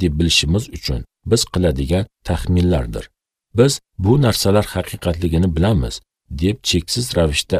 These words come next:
ayta olmaymiz. Oxir shunday payt keladiki, biz qandaydir narsani mutlaq hokimiyatga ega deb qabul qilishimiz kerak. Bu mutlaq hokimiyatga ega bo'lgan narsani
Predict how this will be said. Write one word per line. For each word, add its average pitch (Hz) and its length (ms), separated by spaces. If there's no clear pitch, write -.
ayta - 340
olmaymiz. 65 600
Oxir 98 320
shunday 95 440
payt 85 240
keladiki, 76 540
biz 110 260
qandaydir 98 580
narsani 80 420
mutlaq 104 500
hokimiyatga 98 640
ega 92 280
deb 82 240
qabul 80 280
qilishimiz 65 540
kerak. 64 320
Bu 98 120
mutlaq 117 380
hokimiyatga 95 640
ega 92 280
bo'lgan 85 340
narsani 80 460